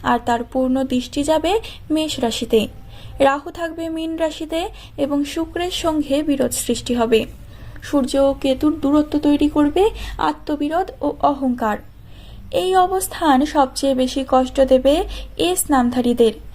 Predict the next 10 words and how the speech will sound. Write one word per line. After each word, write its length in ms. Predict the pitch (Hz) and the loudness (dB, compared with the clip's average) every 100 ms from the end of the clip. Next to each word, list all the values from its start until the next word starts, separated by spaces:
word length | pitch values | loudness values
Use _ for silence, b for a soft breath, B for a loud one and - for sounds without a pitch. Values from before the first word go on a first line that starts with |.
| B B - | B B 2
কারণ 260 | 254 254 | 2 4
এরা 200 | 254 262 254 | 2 2 2
আগে 200 | 247 285 | 0 0
থেকেই 400 | 285 269 254 320 | 0 -2 0 2
আত্মবিশ্বাস 800 | 339 277 - 285 277 269 - 294 294 - | 2 2 0 -2 -2 -4 0 0 0 -2
ও 60 | 285 | 0
আবেগের 460 | 262 262 262 254 262 - | 2 2 2 0 -4 -2
টানা 260 | 254 254 254 | -2 -2 0
পড়েনে 360 | 254 240 226 | 0 -2 -4
চলে। 300 | - 220 220 | -6 -4 -4